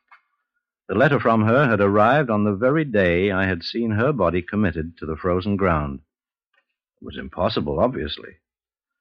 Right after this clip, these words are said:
Out at my desk at Scotland Yard the next morning, I arranged to have every known hairdressing shop in Hampstead and the whole north of London investigated, to find if any employed a girl named Jessie Williams or Jessie Fallowfield.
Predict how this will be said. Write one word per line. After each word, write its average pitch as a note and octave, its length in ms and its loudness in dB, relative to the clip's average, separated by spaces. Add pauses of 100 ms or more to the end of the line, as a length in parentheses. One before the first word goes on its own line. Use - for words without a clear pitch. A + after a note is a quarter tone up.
(920)
Out F3 160 2
at C#3+ 60 2
my D3+ 160 4
desk C#3+ 380 4
at G#2 60 -8
Scotland B2+ 400 2
Yard G2+ 260 4
the G2+ 60 0
next B2 240 -2
morning, F2+ 440 -2 (260)
I C#3 220 4
arranged C3+ 480 2
to A2 80 -4
have G#2 220 0
every C#3+ 360 0
known C3 400 2
hairdressing F#2+ 540 2
shop G2+ 320 -2
in A2+ 100 -4
Hampstead F#2+ 460 -2
and F2 180 -2
the D#2+ 100 -2
whole A#2 360 0
north B2 280 2
of B2 120 -4
London F#2+ 440 0 (300)
investigated, D#2 760 -4 (580)
to A#2+ 60 -6
find A2+ 340 2
if G2+ 120 0
any G2 320 2
employed G#2 460 0
a G2 60 0
girl F#2+ 280 2
named F2 400 -2
Jessie F#2 260 -6
Williams F#2+ 540 -2
or D#2 280 -10 (180)
Jessie E2+ 220 -6
Fallowfield. G2+ 640 0